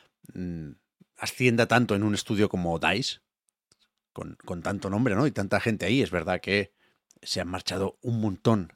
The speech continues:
de míticos de dice, ¿eh? A montar estudios de veterano por ahí, por Estocolmo, entre Embark, Time to Kill y demás. Pero, pero bueno, yo creo que es evidente que algo pasa. Es verdad que Craig Morrison, en principio, no.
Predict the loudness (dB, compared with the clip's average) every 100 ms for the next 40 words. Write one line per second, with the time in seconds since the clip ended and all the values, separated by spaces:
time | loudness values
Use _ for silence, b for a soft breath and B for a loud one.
0 | -4 0 2 0 _ -2 -2 -2 -2 0
1 | 0 -6 _ _ 2 4 6 4 4 4
2 | 4 2 2 2 2 -8 -4 2 2 4
3 | 2 2 0 0 -2 0 0 0 -2 -2
4 | 4 6 8 6 B B B -18 -10 -8
5 | 2 4 4 2 -10 -16 -2 0 0 -4
6 | 0 4 4 2 -4 0 2 6 6 6
7 | 0 B B B B _ _ _ 8 8
8 | 10 10 10 8 6 0 -6 -6 -4 0
9 | 0 0 -2 -8 -8 -10 -8 -6 -4 -4
10 | -6 -4 -2 0 2 2 2 -2 _ b
11 | b b _ _ -12 -10 -2 -2 -2 -4
12 | -2 -2 2 2 2 0 -2 -4 _ _
13 | -6 -4 0 4 4 4 0 -4